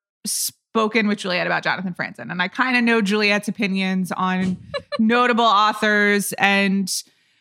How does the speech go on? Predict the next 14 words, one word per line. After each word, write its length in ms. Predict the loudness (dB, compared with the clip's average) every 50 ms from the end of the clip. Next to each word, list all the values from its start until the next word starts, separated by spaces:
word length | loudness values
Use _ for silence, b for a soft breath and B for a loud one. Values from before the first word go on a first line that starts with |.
| _ -4
you 120 | -2 0
know, 80 | 0 0
The 100 | 0 -2
Corrections 600 | -2 -2 0 0 2 2 2 0 0 0 -2 -2 -4
is 120 | -4 -4 -6
pre 340 | -8 -4 -2 0 0 0
nine 300 | 2 2 2 2 0 0
eleven, 560 | -2 0 0 0 0 2 2 2 2 0 0 0
but 320 | 0 2 2 2 0 -2 -2 -2
is, 400 | 0 0 0 0 -2 -2 -2 0
like, 380 | 0 0 0 -2 -8 -18 -20 _ _ _ _ _ _ -16
part 480 | -6 -2 0 2 2 2 2 0 -2 -4 -2
of 500 | 0 0 2 2 0 -2 -4 -6 -6 -2
that 600 | 0 2 2 2 2 0 -2 -4 -6 -8 -8 -8